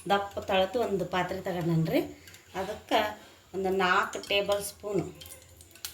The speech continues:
ಎಣ್ಣೆ ಹಾಕ್ರಿ. ಎಣ್ಣೆ ಸ್ವಲ್ಪ ಜಾಸ್ತಿ ಹಾಕಿದ್ರೂ ಪರವಾಗಿಲ್ಲ, ಜಾಸ್ತಿ ಹಾಕಿದಷ್ಟು ಎಗ್ ರೈಸ್ ಚೆನ್ನಾಗ್ ಬರ್ತೈತಿ.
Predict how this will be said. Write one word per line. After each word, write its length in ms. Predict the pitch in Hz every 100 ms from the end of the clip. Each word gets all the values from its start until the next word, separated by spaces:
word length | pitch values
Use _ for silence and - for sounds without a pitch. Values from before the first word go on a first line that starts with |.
| -
ಎಣ್ಣೆ 220 | 392 392
ಹಾಕ್ರಿ. 400 | 403 381 - 262 349 - - - 190
ಎಣ್ಣೆ 180 | 202
ಸ್ವಲ್ಪ 280 | 247 254 240
ಜಾಸ್ತಿ 380 | 214 202 - 254
ಹಾಕಿದ್ರೂ 340 | 240 247 240
ಪರವಾಗಿಲ್ಲ, 540 | 240 226 220 202 196 240 - - - - - 180
ಜಾಸ್ತಿ 380 | 196 190 - 214
ಹಾಕಿದಷ್ಟು 540 | 220 - 220 233 240
ಎಗ್ 220 | 202 175
ರೈಸ್ 200 | 202 220
ಚೆನ್ನಾಗ್ 320 | - 202 202
ಬರ್ತೈತಿ. 420 | 196 185 180 -